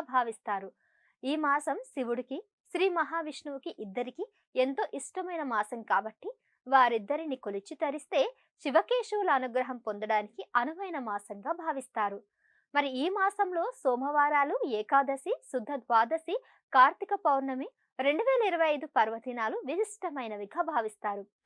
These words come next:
ఈ నేపథ్యంలో కార్తీక పౌర్ణమి రెండు వేల ఇరవై ఐదు రోజున ఆయా రాశుల వాళ్ళు పాటించాల్సిన నియమాలేంటో ఈ వీడియోలో మనం తెలుసుకుందామా? హిందూ సాంప్రదాయంలో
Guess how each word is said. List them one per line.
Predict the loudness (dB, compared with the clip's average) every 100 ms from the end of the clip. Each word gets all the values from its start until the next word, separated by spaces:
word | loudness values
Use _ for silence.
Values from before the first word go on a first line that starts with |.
| _ _ -6
ఈ | -2 0
నేపథ్యంలో | 0 -2 -4 -6 -6 -6 2
కార్తీక | 4 4 0 -10 -6 0
పౌర్ణమి | 2 2 -4 -8 -4 -4
రెండు | -4 -6
వేల | -4 -4 -6
ఇరవై | -6 0 0
ఐదు | 0 -4
రోజున | -4 -4 -4 -6 _ -12 8
ఆయా | 10 10 6 6
రాశుల | 4 2 -2 4
వాళ్ళు | 4 4 0
పాటించాల్సిన | 0 0 -4 0 0 0 -4 -8 -8
నియమాలేంటో | -4 0 2 2 2 0 _ _ _ 2
ఈ | 4
వీడియోలో | 2 2 2 0
మనం | -2 -4 -6
తెలుసుకుందామా? | -6 -6 -2 2 4 2 -6 _ _ -2
హిందూ | 2 4 4 2
సాంప్రదాయంలో | 2 2 2 4 4 2